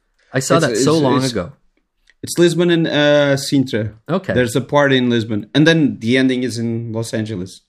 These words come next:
Speaker 1: Uh, I might have to watch that again. I went to Sintra while I was in Lisbon. I did a day trip out
Speaker 2: Yeah.
Speaker 1: there.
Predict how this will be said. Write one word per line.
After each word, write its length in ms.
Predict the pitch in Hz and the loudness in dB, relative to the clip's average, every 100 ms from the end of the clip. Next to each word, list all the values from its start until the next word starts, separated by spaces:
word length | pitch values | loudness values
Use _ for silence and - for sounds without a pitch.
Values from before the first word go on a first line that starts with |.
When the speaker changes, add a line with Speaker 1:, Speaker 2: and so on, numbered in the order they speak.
| - | -8
Speaker 1:
Uh, 100 | 123 | -6
I 200 | 120 131 | -4 -4
might 220 | 151 170 | -2 -2
have 140 | 165 156 | -2 -2
to 80 | |
watch 260 | 127 120 - | -2 -2 -2
that 100 | 120 | -4
again. 400 | 110 117 110 98 _ _ - | -4 -4 -4 -8 _ _ -6
I 120 | 120 | -2
went 260 | 127 156 165 | 0 0 -2
to 80 | 156 | -6
Sintra 500 | - 131 127 113 101 | -2 -4 -2 -2 0
while 200 | 101 104 | 0 0
I 100 | 101 | -2
was 180 | 98 | -2
in 140 | 104 98 | -4 -6
Lisbon. 340 | 95 - 90 | -8 -8 -10
I 80 | 92 | -6
did 160 | 95 101 | -4 -2
a 60 | |
day 180 | 92 95 | -4 -4
trip 280 | 92 101 87 | -6 -10 -8
out 80 | 104 | -4
Speaker 2:
Yeah. 100 | 113 | -4
Speaker 1:
there. 220 | 95 98 | -6 -18